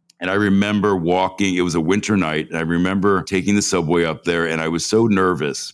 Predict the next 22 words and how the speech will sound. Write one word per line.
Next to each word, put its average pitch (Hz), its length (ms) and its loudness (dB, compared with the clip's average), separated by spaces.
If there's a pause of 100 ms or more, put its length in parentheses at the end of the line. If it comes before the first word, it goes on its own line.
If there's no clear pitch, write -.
because 78 240 -6
I 82 140 -2
knew 92 260 4
that 85 240 0 (180)
w-, 80 560 -8
I, 90 60 -2
I 90 40 -2
don't, 92 300 -2
you 85 120 -4
know, 76 100 -2
shelters 87 460 -4
are 82 40 -4
pretty 80 240 -2
rough, 78 440 -4
uh, 69 320 -2
environments, 90 920 -2 (180)
very 90 180 0
stressful. 78 840 -4 (100)
And 82 600 -2 (880)
I 92 60 0
was 95 160 -4
walking 98 800 0